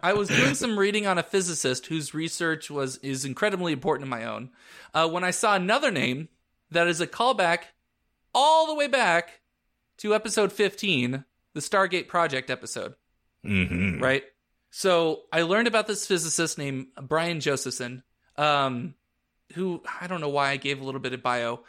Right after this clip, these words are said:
Speaker 1: He did a lot of stuff, quantum computers. That's all you need to know.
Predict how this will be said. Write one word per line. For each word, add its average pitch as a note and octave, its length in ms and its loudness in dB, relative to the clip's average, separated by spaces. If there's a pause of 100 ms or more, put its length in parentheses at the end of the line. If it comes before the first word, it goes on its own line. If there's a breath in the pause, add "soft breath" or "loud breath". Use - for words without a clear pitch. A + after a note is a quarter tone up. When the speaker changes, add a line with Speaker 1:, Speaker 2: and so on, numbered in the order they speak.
(160 soft breath)
Speaker 1:
He A3+ 100 0
did A#3+ 160 4
a A#3+ 60 2
lot G#3+ 160 4
of F#3+ 60 -4
stuff, G3 220 -4
quantum E3+ 260 -2
computers. C3 500 -4
That's C#3 160 -6
all C#3+ 60 0
you C3+ 100 -4
need B2 140 -10
to - 60 -18
know. A2 200 -8